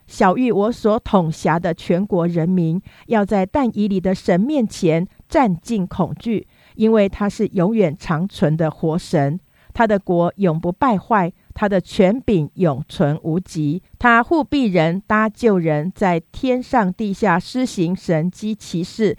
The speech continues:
救了但以理脱离狮子的口。”如此，这但以理当大利乌王在位的时候和波斯王古列在位的时候大享亨通。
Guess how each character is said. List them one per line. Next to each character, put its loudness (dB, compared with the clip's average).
救 2
了 2
但 0
以 4
理 -2
脱 0
离 -2
狮 -4
子 -4
的 -2
口。” -2
如 -4
此， -2
这 4
但 -2
以 0
理 0
当 0
大 0
利 0
乌 0
王 2
在 0
位 0
的 -2
时 -6
候 -2
和 -2
波 -2
斯 -4
王 0
古 -4
列 0
在 -2
位 0
的 -4
时 -8
候 -2
大 -2
享 -6
亨 -4
通。 -2